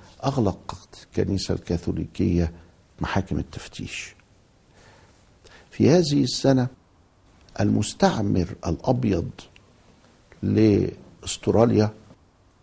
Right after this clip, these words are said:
مات في عصره ألف وتمنمية وتلاتين آخر امرأة من السكان الأصليين، وده بيديني دلالات معنوية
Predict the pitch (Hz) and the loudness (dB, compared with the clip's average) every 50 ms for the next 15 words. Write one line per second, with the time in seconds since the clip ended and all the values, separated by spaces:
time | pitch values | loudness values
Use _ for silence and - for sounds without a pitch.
0 | _ _ _ _ _ - - - - - - 104 123 156 156 - - - - 92 | _ _ _ _ _ -20 -20 -20 -12 -2 4 6 6 6 6 4 2 0 0 2
1 | 92 117 123 - - - 127 117 117 - - - - 85 80 - 95 - - 98 | 4 2 2 0 0 -2 -4 -4 -4 -6 -10 -6 -6 -6 -4 -4 -4 -2 -2 0
2 | 107 107 101 107 113 110 104 - - 110 107 101 - - 120 120 113 - - - | 0 2 2 2 2 2 2 2 0 0 0 -2 -2 0 0 0 0 0 -4 -2
3 | - 147 156 143 - - - 110 104 107 101 98 95 98 104 135 - - 90 80 | 0 2 2 2 0 0 -2 0 0 2 2 2 2 2 2 2 0 0 -4 -10
4 | - - - _ _ _ _ _ _ _ _ _ _ _ _ _ _ _ _ _ | -12 -14 -20 _ _ _ _ _ _ _ _ _ _ _ _ _ _ _ _ _
5 | _ _ _ _ 110 107 107 104 98 - - - - 117 101 98 - - - - | _ _ _ _ 0 2 2 2 2 0 -6 -2 0 2 2 2 0 -2 -6 -8
6 | - - - 71 76 - - - - - - - _ _ _ _ _ _ _ _ | -10 -12 -10 -10 -8 -8 -10 -12 -14 -20 -20 -20 _ _ _ _ _ _ _ _
7 | _ _ _ _ _ _ - - 98 98 92 95 101 98 98 - - - _ _ | _ _ _ _ _ _ -12 -4 -4 -2 0 0 0 0 -2 -6 -14 -20 _ _
8 | _ _ _ _ _ _ _ _ - 92 95 95 90 90 104 120 117 107 101 85 | _ _ _ _ _ _ _ _ -6 -4 -2 -2 -2 0 2 2 4 4 2 2
9 | 87 87 85 87 90 87 92 104 117 127 123 117 90 - - - - - - - | 0 0 2 2 4 6 6 6 8 8 8 6 6 4 0 -4 -4 -4 -4 -4
10 | - 82 82 85 90 98 98 92 85 85 80 | -4 -4 -2 0 2 2 2 2 0 -2 -4